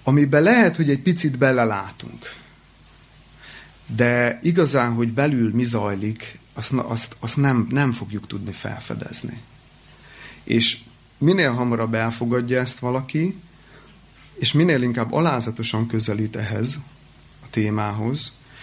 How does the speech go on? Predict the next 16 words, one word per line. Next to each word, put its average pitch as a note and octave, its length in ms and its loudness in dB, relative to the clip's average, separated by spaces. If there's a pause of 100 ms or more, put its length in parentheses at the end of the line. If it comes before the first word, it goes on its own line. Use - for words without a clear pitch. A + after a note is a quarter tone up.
(300)
én A#2 180 2
azt C3 180 2
gondolom, A#2+ 360 2
hogy A#2+ 140 2
annál B2+ 400 2
mélyebbre G2+ 480 -4
fog, G2+ 260 -8
ö, G2 300 -4 (260)
tudni G2+ 260 -4
betekinteni, A2 760 0
ami C3+ 240 2
mindig D#3+ 420 4
a G#2+ 60 0
felszín G2+ 540 -4
fog G2 220 -6
maradni, G2 680 -4